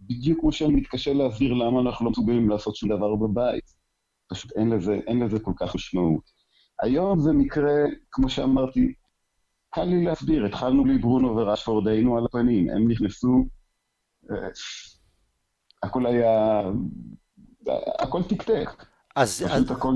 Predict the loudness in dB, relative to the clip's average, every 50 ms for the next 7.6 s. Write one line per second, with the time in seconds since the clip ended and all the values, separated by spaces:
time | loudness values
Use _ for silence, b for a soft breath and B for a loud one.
0 | -2 -2 -4 -4 -2 -2 -4 -4 -4 -6 -4 -2 -2 -2 -4 -10 -16 _ _ _
1 | _ _ _ -12 -6 -4 -2 2 2 2 2 2 0 2 4 4 4 4 2 0
2 | 0 0 0 0 2 2 2 0 -2 -6 -12 -12 -6 0 2 4 4 4 4 2
3 | 0 0 2 2 2 2 2 2 2 2 2 2 2 2 2 2 2 -2 -4 0
4 | 6 8 8 8 8 6 2 0 -2 2 4 4 4 4 4 2 0 0 -2 -2
5 | -4 -4 -6 -6 0 2 2 2 2 0 0 0 0 0 2 2 2 0 0 -4
6 | -4 -2 -2 -2 -2 -2 -2 -2 -4 -4 -6 -8 -8 -6 -6 -4 -2 -2 -2 0
7 | 0 -2 -2 -2 -2 -4 -4 -4 -2 -2 -2 -2